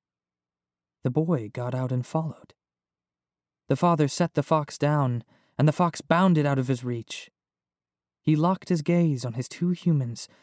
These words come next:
surprised to notice that they were nearly the same height now. The boy had grown very tall recently. The father pointed to the woods. The boy looked at his father for a long moment, his eyes streaming again,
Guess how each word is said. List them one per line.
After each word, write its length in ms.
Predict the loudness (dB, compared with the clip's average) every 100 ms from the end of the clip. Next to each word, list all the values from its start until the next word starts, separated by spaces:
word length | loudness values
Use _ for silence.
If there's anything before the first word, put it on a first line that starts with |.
| _
surprised 600 | -4 -4 0 0 0 0
to 60 | 0
notice 420 | 2 4 0 -6 -14 _ _
that 100 | -2
they 60 | 2
were 140 | 4
nearly 340 | 4 2 2
the 100 | -2
same 300 | -4 -2 0
height 260 | -2 -8 -12
now. 340 | -10 -8 -10 _ _ _ _ _ _ _ _ -4
The 80 | -2
boy 340 | 0 0 -2
had 180 | -6 -8
grown 280 | -4 -4 -6
very 400 | -2 0 0 -2
tall 380 | -4 -4 -4
recently. 520 | -6 -12 -12 -10 -10 -10 _ _ _ _ _ _ _ _ _ _ _ _ -2
The 80 | 0
father 340 | 2 4 2
pointed 380 | 2 2 2 0
to 80 | -2
the 100 | 0
woods. 560 | 0 0 -2 -8 -14 -16 _ _ _ _ _ _ _ _ _ -4
The 80 | 0
boy 300 | 2 2 0
looked 260 | -2 -6
at 60 | -4
his 160 | -4
father 340 | -2 -2 -2 -4
for 160 | -4
a 80 | -6
long 360 | -4 0 2 4
moment, 480 | 4 2 -2 -8 _ _ _ _ _ _ -2
his 160 | 0
eyes 460 | 2 0 0 -4 -8
streaming 520 | -6 0 2 2 0
again, 380 | -8 -8 -8